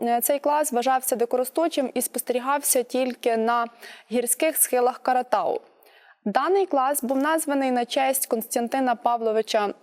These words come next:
Кауфмана, який був генерал-губернатором Туреччини. Е, він також був членом, е, Петербурзької академії наук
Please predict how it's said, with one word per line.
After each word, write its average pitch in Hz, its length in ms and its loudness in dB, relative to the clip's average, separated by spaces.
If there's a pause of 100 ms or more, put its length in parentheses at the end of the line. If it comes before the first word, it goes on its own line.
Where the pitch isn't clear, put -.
(160)
Кауфмана, 254 680 0
який 247 420 0
був 240 560 2
генерал-губернатором 226 1300 0 (480)
Туреччини. 247 640 0 (260)
Е, 226 220 4
він 269 300 0 (180)
також 233 540 0
був 240 220 0
членом, 240 640 0 (100)
е, 214 180 4
Петербурзької 233 720 0
академії 220 500 0
наук 220 540 0